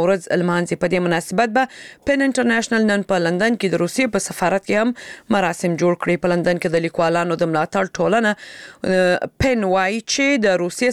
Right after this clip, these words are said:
سفارت ته به له ټولې نړۍ د اولېه سنسوف د ملاتړ پیغام ورسوي. اولېه سنسوف د روسیې له لوري د کرایمیا د اشغال له سترو مخالفانو دی. او په روسیه کې محکمې په دوه زره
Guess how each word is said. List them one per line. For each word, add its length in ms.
سفارت 460
ته 120
به 160
له 80
ټولې 400
نړۍ 240
د 40
اولېه 260
سنسوف 400
د 140
ملاتړ 300
پیغام 400
ورسوي. 480
اولېه 400
سنسوف 480
د 100
روسیې 300
له 80
لوري 240
د 160
کرایمیا 400
د 120
اشغال 300
له 140
سترو 280
مخالفانو 680
دی. 80
او 120
په 100
روسیه 400
کې 180
محکمې 420
په 140
دوه 180
زره 160